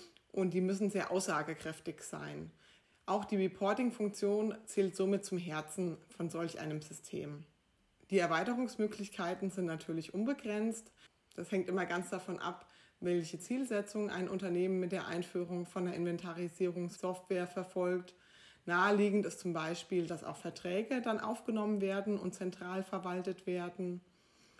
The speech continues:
Weil natürlich beim, bei der Anschaffung von Hardware oder auf Software sind zum Beispiel Lizenzverträge sehr, wer-, werden sehr häufig geschlossen und sind da sehr wichtig.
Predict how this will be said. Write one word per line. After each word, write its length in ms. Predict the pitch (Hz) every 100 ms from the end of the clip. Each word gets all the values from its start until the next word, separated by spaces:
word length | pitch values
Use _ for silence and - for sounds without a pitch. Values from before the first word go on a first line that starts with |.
| - _
Weil 180 | 180 180
natürlich 460 | 180 175 202 185
beim, 300 | - 175 175 -
bei 120 | - 165
der 160 | 165
Anschaffung 520 | 180 202 208 196 190
von 220 | 180 170 190
Hardware 460 | 240 247 233 196
oder 160 | 165 147
auf 120 | 165
Software 720 | - 202 - - 202 190 190 - -
sind 200 | - 175
zum 100 | 170
Beispiel 300 | 175 - 165
Lizenzverträge 960 | 156 - 226 302 - 220 220 202 202
sehr, 260 | 208 185 175 175
wer-, 320 | 185 185 185
werden 300 | 175 180 185
sehr 160 | 190 175
häufig 300 | 170 175 180
geschlossen 440 | - - 175 190
und 140 | 175 165
sind 160 | 180
da 100 | 170
sehr 220 | 170 170
wichtig. 460 | 160 175 - 170 -